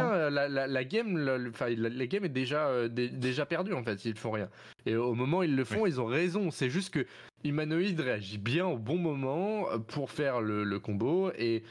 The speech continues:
Speaker 1: en fait, si G deux va pas aussi loin à ce moment-là, bah, en fait, le, le chase est fini et juste, euh, Fnatic s'en
Speaker 2: Oui,
Speaker 1: sort
Speaker 2: oui.
Speaker 1: avec un move gagnant. Donc, ils s'en sortent avec un move encore plus gagnant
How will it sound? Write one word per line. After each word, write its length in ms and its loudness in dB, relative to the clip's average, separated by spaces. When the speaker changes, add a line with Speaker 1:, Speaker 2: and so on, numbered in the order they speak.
Speaker 1:
en 60 2
fait, 120 -2
si 140 0
G 180 2
deux 140 2
va 160 2
pas 140 -2
aussi 240 -2
loin 220 2
à 40 -2
ce 140 -8
moment-là, 280 2
bah, 140 0
en 60 0
fait, 180 -2
le, 80 0
le 260 -2
chase 300 -2
est 100 -6
fini 360 0
et 220 2
juste, 280 -4
euh, 140 2
Fnatic 380 -4
s'en 100 0
Speaker 2:
Oui, 80 2
Speaker 1:
sort 80 4
Speaker 2:
oui. 60 4
Speaker 1:
avec 200 -2
un 60 0
move 180 -2
gagnant. 300 2
Donc, 260 -2
ils 120 2
s'en 140 0
sortent 200 -2
avec 200 0
un 40 0
move 200 0
encore 280 -2
plus 380 2
gagnant 400 0